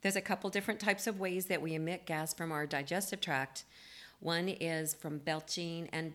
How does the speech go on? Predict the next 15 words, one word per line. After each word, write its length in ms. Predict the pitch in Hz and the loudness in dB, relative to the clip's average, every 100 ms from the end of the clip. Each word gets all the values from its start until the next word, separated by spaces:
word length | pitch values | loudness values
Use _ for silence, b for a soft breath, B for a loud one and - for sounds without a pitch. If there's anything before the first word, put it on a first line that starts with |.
| - | -2
burping, 460 | 156 147 - 127 120 | 0 0 -2 -2 -2
and 100 | 143 | -2
so 100 | 160 | -2
that 200 | 151 - | 0 0
gas 240 | 151 156 | 0 0
is 120 | 160 170 | 0 0
escaping 520 | 165 - 160 170 160 | 0 0 -2 -2 -4
through 240 | 160 156 | -4 -2
your 160 | 156 180 | 0 0
mouth. 500 | 185 151 151 160 - B B B B B B - | 0 0 -2 -6 -12 B B B B B B -8
We 140 | 165 | -4
also 360 | - 160 160 185 | 0 0 2 0
have 240 | 180 160 | 2 0
flatulence 680 | - 170 160 165 180 180 185 | 0 0 2 0 -2 0 0
or 240 | - 190 | 2 0